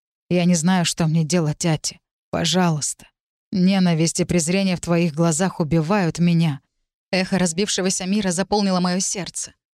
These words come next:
Я была вынуждена признать, что мы принадлежали разным мирам. Что бы он ни говорил, чему бы я ни поверила, всё это не имело значения. Всё, что было мне дорого, что казалось ценным и важным, теперь стало ничем.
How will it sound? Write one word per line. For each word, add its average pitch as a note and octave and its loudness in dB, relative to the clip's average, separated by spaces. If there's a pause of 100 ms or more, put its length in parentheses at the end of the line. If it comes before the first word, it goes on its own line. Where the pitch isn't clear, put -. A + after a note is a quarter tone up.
(140)
Я F#3+ 2
была E3+ 0
вынуждена E3+ 0
признать, E3 -2
что - -2
мы F#3 0
принадлежали F3+ 0
разным F#3 -2
мирам. F#3 -2 (340)
Что - -8
бы G#3+ -2
он G3+ 0
ни F#3+ -2
говорил, E3+ -4
чему F#3+ 0
бы F3+ 2
я F#3 -2
ни G3+ 0
поверила, F#3+ -2 (200)
всё - -6
это A#3 -4
не F3+ 0
имело G#3 -2
значения. E3+ -6 (300)
Всё, - -8
что F#3 -4
было F#3+ 0
мне F3 0
дорого, F#3+ -4
что - -6
казалось F#3 0
ценным G#3 -2
и E3+ -2
важным, G3 -2 (280)
теперь A3+ -4
стало A3 -2
ничем. F#3+ -2